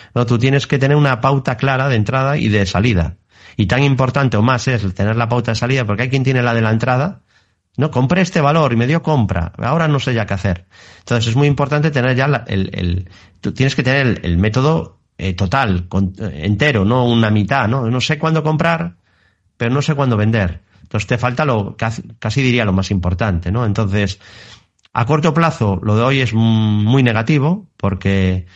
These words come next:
incluso a medio plazo es negativo. La ruptura de la media con un gap tan grande es negativo. Eh,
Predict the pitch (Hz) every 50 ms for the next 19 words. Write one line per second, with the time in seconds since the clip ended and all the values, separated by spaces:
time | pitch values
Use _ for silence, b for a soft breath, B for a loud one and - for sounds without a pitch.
0 | b b b 104 92 110 123 117 107 110 101 98 98 113 120 117 107 92 120 135
1 | 127 - - 98 90 101 98 90 85 87 135 139 123 110 107 98 95 87 87 95
2 | 90 90 113 113 113 113 113 107 107 110 127 123 113 98 90 90 98 104 101 104
3 | 107 107 - 107 107 107 113 117 117 117 117 123 131 147 143 B B B B B
4 | B B B B - 117 120 - 127 104 92 87 - 123 107 92 87 87 87 b
5 | b b b b b b - - 110 104 104 104 101 101 101 101 101 101 101 98
6 | 98